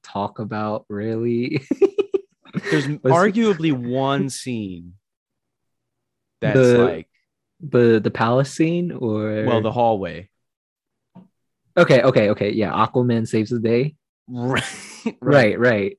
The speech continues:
Speaker 1: But then what about the scene prior to that? The palace
Speaker 2: <sighs>
Speaker 1: surprise. Eh, yeah, I would say that's meh. <laughs>
Speaker 2: I mean, yeah, I get, I guess we get to see a little bit of the action here. So basically, lo-, uh, <laughs> long story short, <laughs>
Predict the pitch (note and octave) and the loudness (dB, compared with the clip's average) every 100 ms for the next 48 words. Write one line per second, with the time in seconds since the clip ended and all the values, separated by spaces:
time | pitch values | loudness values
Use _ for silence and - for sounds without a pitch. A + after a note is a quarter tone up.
0 | _ C#3+ C#3 C#3 B2+ B2+ C3 C3+ B2+ A#2+ | _ 0 4 4 4 2 2 2 2 -2
1 | A2+ - A2+ A2 - A2+ G#2+ G#2+ G2 G#2+ | -6 0 0 0 -2 0 0 -2 -6 -8
2 | F2+ - _ _ _ _ _ _ - - | -8 -10 _ _ _ _ _ _ -8 -4
3 | G2 G#2+ D#3+ A#3 G#3+ - - A#2+ - A#2 | -2 -2 -2 -4 -12 -16 -8 -8 -4 -6
4 | G#2+ - A3+ B3+ A3+ D3+ D3 C#3 - D3 | -6 0 4 6 6 6 6 4 2 4
5 | F3 E3+ D3 A#2+ A#2 - _ A2+ A2+ A2+ | 2 4 4 4 0 -10 _ -2 -2 -4
6 | - B2+ - - E4+ G4+ G4 - G#3+ A#3 | -8 -8 -2 0 2 0 -4 -4 -2 0
7 | B3 F3 A#3+ A#3 - F#3+ A#3 - F#3 G#3+ | 0 0 0 0 0 0 0 0 -2 -2
8 | B3 A3+ F#3 - E3+ F#3 F3+ E3 - C#3 | -4 -6 -6 -6 -10 -6 -4 -6 -6 -6
9 | B2+ D3+ C#3+ C#3 C#3 - C3+ C3 C3 B2 | -4 -4 -2 -4 -4 -4 -6 -6 -8 -6
10 | B2 - A#2+ A#2+ A#2+ A#2+ C3 C3 E3+ - | -8 -8 -8 -6 -6 -6 -8 -6 -6 -10
11 | _ C#3+ C3+ C3 _ _ _ _ _ B2 | _ -6 -4 -6 _ _ _ _ _ -6
12 | A2+ A2+ G#2 C#3+ D3+ D3 D3 B2 A2 B2+ | -4 -2 -4 -6 -6 -6 -6 -4 -6 -6
13 | A2+ - C3+ - - | -6 -8 -12 -14 -8